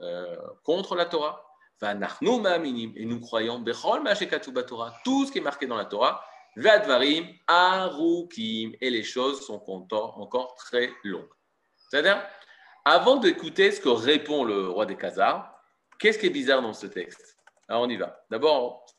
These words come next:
des choses qu'on a vécues quand on était enfant, c'est pas par hasard. J'avais, euh, treize ans, et nous, on habitait à Aix-en-Provence. Et à Aix-en-Provence, malheureusement, il n'y a pas beaucoup de cours de Torah, donc on devait, on devait aller à Marseille. Dans la ville de Marseille, il y avait un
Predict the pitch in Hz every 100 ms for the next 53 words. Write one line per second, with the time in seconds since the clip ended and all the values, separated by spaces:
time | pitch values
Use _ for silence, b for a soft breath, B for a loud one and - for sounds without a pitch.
0 | _ _ 98 104 143 139 107 104 - 135
1 | 110 101 101 90 - 127 170 - b b
2 | b b _ - 95 98 101 - 98 98
3 | 95 95 80 - - b b - - 117
4 | 107 127 127 117 104 95 95 92 90 90
5 | - 135 107 101 123 - _ _ _ _
6 | _ _ _ _ - 107 113 120 113 104
7 | 117 104 101 113 120 - 98 101 104 113
8 | 123 - - b b - 104 113 110 127
9 | 110 101 147 127 131 107 110 98 98 117
10 | 170 127 117 123 120 127 120 110 123 123
11 | 107 95 - - - - 110 135 110 -
12 | 117 160 226 B B B B - 123 123
13 | 135 185 - - 113 117 110 101 98 92
14 | 92 92 90 90 90